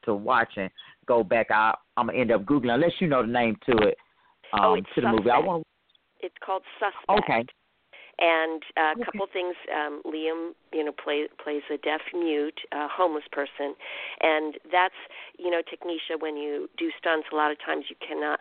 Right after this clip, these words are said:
Speaker 2: actually be seen at any time because, like, you won't notice when, um, in that movie, Cher's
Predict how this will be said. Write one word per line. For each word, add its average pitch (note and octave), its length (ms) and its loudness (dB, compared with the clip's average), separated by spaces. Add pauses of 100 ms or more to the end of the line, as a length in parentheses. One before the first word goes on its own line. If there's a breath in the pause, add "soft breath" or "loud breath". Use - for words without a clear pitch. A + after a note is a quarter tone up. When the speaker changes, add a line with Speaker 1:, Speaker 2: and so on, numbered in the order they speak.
Speaker 2:
actually - 340 -2
be - 160 -8 (140)
seen E3+ 340 0
at E3+ 140 0
any E3 220 0
time D3+ 420 -2
because, D3 360 -8 (520 loud breath)
like, D3 160 0
you F3 80 2
won't D#3 240 0
notice D3 420 0 (300)
when, C#3 440 -2 (500 loud breath)
um, C#3 320 -2
in D#3+ 140 4
that D3 200 -4
movie, C#3+ 460 -8 (120)
Cher's C#3 240 -6